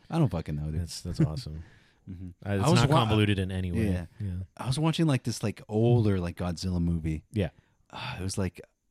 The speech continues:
Speaker 1: oh, God, I don't even know. It was one of the, like, lamer ones. It was like, um, th-, it was something, like, involving, like, aliens attacking and, like, they're hiding in a mountain.
Speaker 2: Mm-hmm.
Speaker 1: And, like, uh, I was just, like, having it on the side while I was, like, painting.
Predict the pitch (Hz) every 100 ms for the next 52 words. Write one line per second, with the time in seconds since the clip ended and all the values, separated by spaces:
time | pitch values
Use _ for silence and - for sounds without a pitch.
0 | _ - - - - 82 98 170 196 143
1 | 101 92 82 - _ _ _ - 170 226
2 | 226 180 131 113 107 107 95 82 80 80
3 | - 90 90 82 85 80 78 73 _ _
4 | _ _ _ _ _ _ _ - 98 92
5 | 101 - 170 151 117 117 117 107 92 87
6 | 101 101 92 87 - 104 104 107 98 92
7 | 82 87 78 92 95 85 82 85 113 147
8 | 135 135 127 117 101 101 - - _ _
9 | _ _ 98 92 82 80 87 80 78 73
10 | 73 71 _ _ _ _ _ _ _ -
11 | 113 127 131 131 107 - - - 117 110
12 | 107 104 95 - 98 92 90 90 87 87
13 | 87 82 - 92 98 127